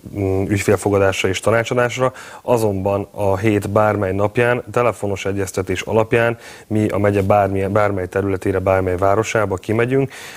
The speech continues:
ö, a megadott helyszínen találkozunk az illetővel, és ha tudunk segíteni, akkor természetesen segítünk neki.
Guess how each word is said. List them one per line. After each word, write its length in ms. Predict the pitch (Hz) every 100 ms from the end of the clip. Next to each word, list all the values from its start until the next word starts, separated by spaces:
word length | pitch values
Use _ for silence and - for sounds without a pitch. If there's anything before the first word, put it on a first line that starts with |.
| -
ö, 220 | 104 98
a 60 | 95
megadott 380 | 110 104 92 92
helyszínen 420 | 98 92 98 90
találkozunk 540 | 95 90 90 92 90
az 120 | 90
illetővel, 600 | 104 117 117 123 113 110 104
és 120 | 95
ha 80 | 98
tudunk 280 | 95 95 92
segíteni, 440 | - 95 90 92
akkor 240 | 90 - 87
természetesen 600 | 92 92 - 92 - 90
segítünk 500 | - 85 87 90 98
neki. 320 | 95 - 98